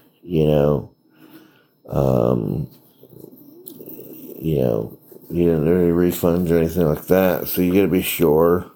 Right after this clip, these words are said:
um, you know, before you can talk to the man behind the, the curtain, the old Wizard of Oz there,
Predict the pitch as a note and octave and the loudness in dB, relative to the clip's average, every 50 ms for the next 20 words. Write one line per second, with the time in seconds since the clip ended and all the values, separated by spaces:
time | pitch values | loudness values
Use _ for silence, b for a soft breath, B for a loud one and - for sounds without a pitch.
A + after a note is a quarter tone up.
0 | _ _ - - - - - F2+ F2 E2 D#2 D#2 D#2 D#2+ D#2+ D#2+ D#2 - - B | _ _ -18 -16 -12 -8 -4 -2 0 0 0 0 0 -2 -2 -4 -6 -8 -10 B
1 | B B B B B B B B B B B B B B B B - B1 B1 C2+ | B B B B B B B B B B B B B B B B -6 -2 0 2
2 | D2+ D#2+ D2+ C#2+ - D#2+ D#2 D#2+ B1+ C2 - F#2+ F2+ D#2+ D2+ - - D#2+ E2 E2 | 2 2 2 0 0 0 0 0 0 -2 -4 -2 0 0 0 0 -2 0 2 2
3 | E2 E2 E2 E2+ F2 F2 D#2+ D#2+ E2 D#2+ C#2+ A#1+ - - - G1+ - - - - | 2 2 2 0 0 0 0 0 0 0 -2 -4 -4 -8 -10 -8 -8 -6 -2 0
4 | G2 F#2 C#2 D#2+ F#2+ F2+ D#2+ B B B B B B - D2 C#2+ D2 D2+ D#2 D2+ | 2 2 2 0 -2 -4 -6 B B B B B B -12 -6 -2 0 2 2 2
5 | D#2 D2+ D#2+ F2 F2+ F2+ F#2 E2 D#2+ E2 E2+ E2+ F2 F2 F2 F2 E2+ D#2+ E2+ F2 | 2 2 2 2 2 2 0 2 2 2 2 2 2 2 2 0 0 0 2 2
6 | E2+ F2 F2 F2 E2 | 2 2 2 0 -4